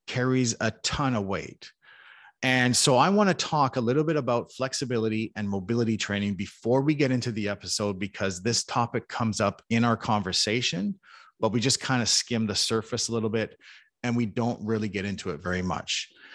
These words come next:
And I think you'll get more out of the episode if I give you some information first. So Dan's view on mobility, and I'm paraphrasing,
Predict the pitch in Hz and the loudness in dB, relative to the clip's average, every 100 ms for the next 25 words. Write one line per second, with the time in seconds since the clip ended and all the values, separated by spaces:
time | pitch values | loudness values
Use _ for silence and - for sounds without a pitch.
0 | - - - 110 110 110 - 110 - 151 | -20 -14 -2 0 2 2 0 -2 2 2
1 | 156 170 131 143 110 117 117 131 135 - | 6 6 6 2 0 0 2 2 2 0
2 | 120 123 120 110 107 110 - 110 107 - | -4 -2 -2 -2 -4 -4 -2 -2 -4 -8
3 | 101 101 87 104 104 - 98 92 - 87 | -6 -6 -2 0 2 2 0 -2 -4 -6
4 | 82 - 76 - - - - - _ _ | -2 -4 -4 -12 -14 -12 -12 -14 _ _
5 | _ _ _ _ - - - - 190 - | _ _ _ _ -20 -18 -16 -16 -18 -20
6 | _ - 139 123 120 - 104 147 160 185 | _ 2 6 8 6 2 0 4 6 4
7 | 139 147 160 156 143 160 131 92 80 80 | 4 4 6 8 6 4 2 0 -2 -6
8 | 104 - 95 101 - 131 110 - 80 76 | -10 -4 0 2 4 4 4 2 -4 -4
9 | 85 98 | -4 -4